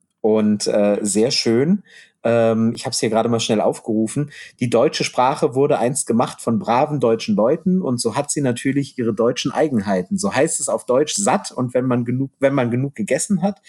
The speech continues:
dafür hat der Deutsche gerade noch ein Wort parat. Doch stillst du deinen Durst an einer frischen, klaren Quelle? Wie heißt dann das Gefühl? Na sag, „Du bist doch sonst so helle“,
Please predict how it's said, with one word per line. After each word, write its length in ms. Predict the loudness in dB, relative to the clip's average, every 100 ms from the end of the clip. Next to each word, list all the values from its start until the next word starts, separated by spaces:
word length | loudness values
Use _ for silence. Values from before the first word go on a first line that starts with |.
| -18 -18 -4
dafür 260 | -2 0 0
hat 140 | 2
der 80 | 2
Deutsche 340 | 4 2 0
gerade 380 | -2 0 0 0
noch 160 | -2 0
ein 160 | 0
Wort 240 | 2 0 -2
parat. 460 | -4 0 -2 -2 -10 -20 -6
Doch 140 | -4 -4
stillst 360 | 0 0 0
du 60 | 0
deinen 300 | 2 2 2
Durst 320 | 2 2 0
an 100 | -2
einer 220 | 0 0
frischen, 360 | -2 -4 -4 -2
klaren 360 | 0 2 0
Quelle? 420 | -2 0 2 2 0
Wie 140 | 0
heißt 260 | 0 0 -2
dann 160 | 0
das 160 | -2 -4
Gefühl? 380 | -8 0 2 2
Na 160 | 2
sag, 340 | 2 2 0 -6 -20 -20 _ _ _
„Du 240 | -4 -2 -2
bist 180 | 0 0
doch 80 |
sonst 340 | 2 0 0 -2
so 100 | 0
helle“, 360 | 0 0 -2